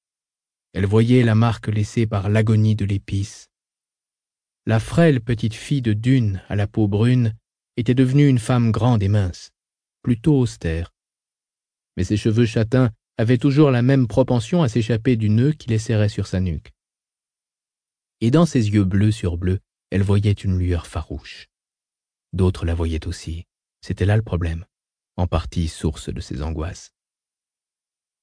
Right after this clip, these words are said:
Il ne semblait pas exister de moyen de stopper la missionaria dans ses préparatifs concernant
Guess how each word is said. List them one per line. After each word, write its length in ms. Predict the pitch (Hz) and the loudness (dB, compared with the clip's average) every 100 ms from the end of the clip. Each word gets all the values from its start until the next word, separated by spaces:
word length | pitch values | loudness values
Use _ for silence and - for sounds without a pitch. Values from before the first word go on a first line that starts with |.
| _ _ | _ _
Il 100 | 113 | -2
ne 80 | 131 | 0
semblait 300 | - 165 151 | 2 4 4
pas 160 | 175 | 4
exister 400 | 147 120 127 - | 2 2 -4 -2
de 100 | 127 | 0
moyen 340 | 117 117 123 123 | 2 2 4 4
de 80 | 107 | 2
stopper 420 | - 110 117 113 | 0 -2 0 2
la 100 | 95 | 2
missionaria 800 | 101 104 107 101 90 101 98 90 | 0 0 0 0 0 0 0 0
dans 140 | 87 | -4
ses 180 | - 104 | -4 -6
préparatifs 800 | - 98 90 90 - 92 - - | -4 -2 -2 -2 -2 -4 -6 -14
concernant 640 | - 92 - 87 87 87 | -8 -6 -4 -4 -2 -2